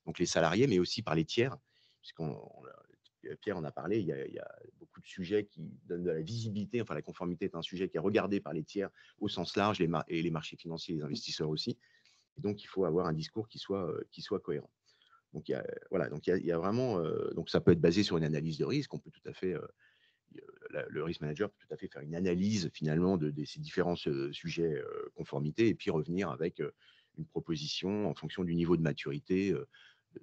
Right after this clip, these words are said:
de, d'orienter un peu la feuille de route conformité, on, on va dire comme ça. Mais derrière, il faut le, le blanc-seing de la direction générale et dans certaines, euh,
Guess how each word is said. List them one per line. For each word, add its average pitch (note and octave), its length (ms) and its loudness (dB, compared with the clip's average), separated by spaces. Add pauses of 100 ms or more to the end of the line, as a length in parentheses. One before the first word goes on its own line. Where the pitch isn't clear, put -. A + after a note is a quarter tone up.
de, E2+ 80 -6
d'orienter F2+ 580 2
un E2+ 100 -2
peu G#2 120 -4
la D#2+ 100 -2
feuille G2+ 200 -2
de F#2+ 80 0
route G#2 280 -2 (120)
conformité, E2+ 520 -4
on, F#2 220 -8
on - 80 -18
va D2+ 80 -10
dire - 180 -14
comme - 140 -14
ça. G#2 180 -8 (460)
Mais F2 60 2
derrière, G2 320 6
il G2+ 100 4
faut - 160 0
le, F#2 180 6
le F2 120 4
blanc-seing G2 340 2
de G#2 60 2
la F2 60 2
direction E2+ 320 0
générale F#2+ 420 -2
et A2+ 260 4 (480)
dans B2 160 6
certaines, A2 640 2
euh, E2+ 380 4